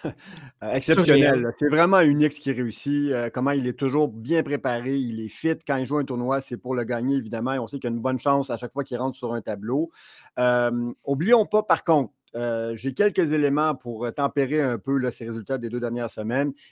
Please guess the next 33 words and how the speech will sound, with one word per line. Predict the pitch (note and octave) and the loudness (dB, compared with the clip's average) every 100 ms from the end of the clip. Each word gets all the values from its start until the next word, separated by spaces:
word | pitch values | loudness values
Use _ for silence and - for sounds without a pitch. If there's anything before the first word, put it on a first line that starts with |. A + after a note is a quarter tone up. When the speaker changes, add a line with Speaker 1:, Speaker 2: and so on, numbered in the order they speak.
| - | -4
Speaker 1:
Il | C3+ | 2
est | G#3 | 4
un | G#3 | 6
peu | F#3+ | 6
blessé | D3+ C#3 D3+ | 6 4 4
au | C3+ | 0
coude. | A#2+ C3+ D3 B2+ | 2 2 2 2
Il | |
joue | A#2+ C#3+ | 2 2
à, | C3+ | 2
il | A#2+ | 0
joue | D#3 | 2
avec, | C#3+ C3 | 2 0
avec | A#2 A#2+ B2 | -2 -4 -4
un | A#2 | -4
sleeve, | - D3 D3 | -2 -2 0
là, | C3 C3 | 0 0
pour | B2 - | -4 -10
ceux | C3+ | -6
qui | A#2+ | -4
ont | |
vu | A#2 C3 | -4 -6
sur | A#2+ | -10
son | A2+ A2+ | -10 -8
bras | G#2+ | -8
droit. | G#2 G#2 C3 D3 - - - | -6 2 4 4 0 -18 -8
Il | A#2 C3 | -2 -2
est | |
pas | - G#3 E3+ | 4 6 6
à | C#3 | 6
cent | D3+ | 0
pour | B2+ A#2 | -2 -4
cent. | - C3+ D3 | 0 2 2